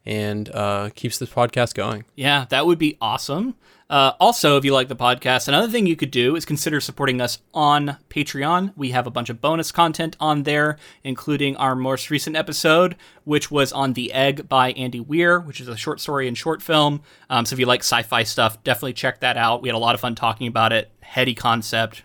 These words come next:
Speaker 2: really interesting, uh, stuff to talk about. So we'd love to have you on there. That's patreon dot com slash ink to film.
Speaker 1: And make sure to connect with us on social media. We're on Facebook, Twitter, and Instagram, all of those at Ink to Film.
Speaker 2: Okay, so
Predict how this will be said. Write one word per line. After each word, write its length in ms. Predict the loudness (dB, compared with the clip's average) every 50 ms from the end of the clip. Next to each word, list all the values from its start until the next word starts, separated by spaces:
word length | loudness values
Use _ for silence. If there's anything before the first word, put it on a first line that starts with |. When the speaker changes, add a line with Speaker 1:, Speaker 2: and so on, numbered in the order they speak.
| _
Speaker 2:
really 240 | -10 -8 -6 -4 -4
interesting, 480 | -6 -6 -8 -12 -8 -8 -8 -8 -8 -10 _ -20 -20 _ _ -8
uh, 240 | -4 -2 -2 -2 -2
stuff 260 | -4 0 0 0 -2
to 80 | -2 -10
talk 260 | -8 -8 -8 -8 -8
about. 300 | -12 -12 -12 -12 -14 -12
So 180 | -10 -8 -8 -6
we'd 160 | -6 -4 0 0
love 100 | 2 2
to 80 | 2
have 140 | -2 0 0
you 40 | 0
on 100 | 0 0
there. 100 | 0 -2
That's 100 | -4 -6
patreon 380 | -10 -10 -6 -4 -4 -4 0
dot 220 | 4 4 4 4 2
com 360 | -2 0 2 2 2 0 -4 -10
slash 300 | -10 -4 -4 -4 -4 -4
ink 120 | -12 -14
to 60 | -10
film. 240 | -8 -8 -8 -8 -10 _ _ -2
Speaker 1:
And 160 | 0 2 4
make 120 | 4 2 2
sure 180 | 2 2 2
to 80 | 2 0
connect 240 | 0 0 0 0 0
with 100 | 0 -2
us 100 | 0 0
on 100 | -2 -2
social 300 | 0 -2 -2 0 0 0
media. 260 | 2 4 4 4 4 4
We're 100 | 2 0
on 80 | -2
Facebook, 420 | -2 -2 -2 -2 -2 -4 -6 -6 -2
Twitter, 260 | -2 0 2 4 2
and 100 | 2 2
Instagram, 520 | 0 -2 -2 -2 0 0 0 2 2 2
all 160 | 2 2 2
of 80 | 2 2
those 180 | 0 -2 -2 0
at 220 | 0 0 0 0
Ink 160 | -2 -6 -6
to 100 | -8 -10
Film. 300 | -12 -10 -12 -12 -14 -16 _ _ _ _ -8
Speaker 2:
Okay, 320 | 0 4 4 6 6 6
so 540 | 4 4 4 6 8 8 8 6 4 0 -4